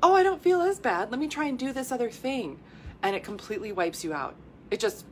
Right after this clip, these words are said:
sets you back. Adrenal overdrive. Yeah, 'cause you didn't really have that energy to begin with. It gets burned up so fast. And then it's just gonna decrease your metabolism. You will gain weight. Gain weight.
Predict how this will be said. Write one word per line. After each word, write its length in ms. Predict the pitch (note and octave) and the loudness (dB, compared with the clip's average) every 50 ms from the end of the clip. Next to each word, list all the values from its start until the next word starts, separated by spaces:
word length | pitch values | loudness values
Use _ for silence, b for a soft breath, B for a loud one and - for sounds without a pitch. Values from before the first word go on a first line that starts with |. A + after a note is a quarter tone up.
| - - - - - | -20 -20 -20 -20 -18
sets 420 | - - - A3 G3+ F#3+ - - | -12 -2 4 4 4 4 4 -2
you 120 | F#3+ F#3 E3 | -4 -4 0
back. 400 | F3+ E3 D3 B2 - - - - - - - - - - - - - - - - - - - - - | 0 0 0 0 -4 -8 -16 -20 -20 -20 -20 -20 -20 -20 -20 -20 -20 -20 -20 -20 -20 -20 -20 -14 -10
Adrenal 340 | E3 E3 F3+ F3+ E3+ D#3+ D3+ | -6 -2 -2 -2 -2 -2 -4
overdrive. 400 | D3 D3 D#3+ D3+ D3+ C#3 C3 A#2 - - - - - | -6 -6 -6 -6 -6 -6 -8 -8 -14 -20 -20 -10 -4
Yeah, 160 | E3+ C3 - - - | -2 -2 -2 -2 -4
'cause 160 | - G#3 G3 | -6 -6 -4
you 80 | A3+ A#3 | -4 -4
didn't 220 | A#3+ A#3+ G3 F#3 | -4 -4 -4 -2
really 260 | F3+ F#3+ G3 G3+ G3 | -2 0 2 0 0
have 180 | E3+ F3+ E3 - | 2 0 0 0
that 120 | D#3 D3+ | 0 -4
energy 280 | D3+ D3+ D#3 D3 - D3+ | -4 -6 -8 -8 -8 -10
to 80 | D3 - | -10 -10
begin 260 | D3 - D3+ D#3 D3+ | -10 -10 -10 -10 -10
with. 140 | - - - - - B B B B B B | -12 -16 -18 -20 -20 B B B B B B
It 80 | B D#3 | B -4
gets 180 | - F3 - - | -2 -4 -2 0
burned 260 | - F3+ E3+ E3+ D#3+ | 0 0 2 2 2
up 220 | D3+ - - - - - - - - - - - | 0 0 -2 -6 -10 -4 -2 -2 -2 -4 -16 -10
so 200 | - - E3+ D#3 | -2 -2 -2 0
fast. 520 | - - - - - - - - - - - - B B B B B B B B B B B B B | 0 -2 -2 -2 -4 -10 -14 -18 -18 -18 -20 -20 B B B B B B B B B B B B B
And 120 | A3+ A#3 | 4 4
then 80 | C4 C4 | 4 4
it's 100 | C#4+ C#4+ | 0 0
just 160 | C#4+ C#4 - | -2 -4 -2
gonna 140 | D4+ C#4+ A#3+ | -4 -4 -4
decrease 360 | - G3+ F#3+ - G3 F#3 - | -4 -6 -6 -6 -6 -4 -4
your 80 | G3 F#3 | -4 -6
metabolism. 600 | F3+ D#3+ - D3+ D3 D#3 D3 D3 - A#2 G#2+ - - - - - - - - | -6 -6 -4 -4 -4 -2 -4 -6 -6 -8 -10 -10 -12 -20 -20 -20 -20 -20 -16
You 200 | - F3+ G3+ A3+ | -12 -10 -8 -6
will 200 | A3+ A3+ G#3 F#3+ | -2 0 0 0
gain 640 | F3 D3+ - F#3+ F#3 F#3+ F#3+ G#3 G#3 G#3+ G#3+ A3 G#3+ - - - | -2 -2 2 2 4 4 4 2 2 -2 -6 -8 -10 -14 -14 -6
weight. 380 | D3+ F3 E3 D#3+ - - - - - - - - - - - - - - E3+ D3+ | -2 0 0 0 -2 -4 -10 -14 -14 -16 -20 -20 -20 -20 -18 -18 -16 -12 -4 2
Gain 320 | G#3+ G#3 A3+ A#3+ A#3+ A3+ | 4 4 4 4 2 0
weight. 320 | G3 E3 - - - - | -2 -2 -4 -6 -12 -16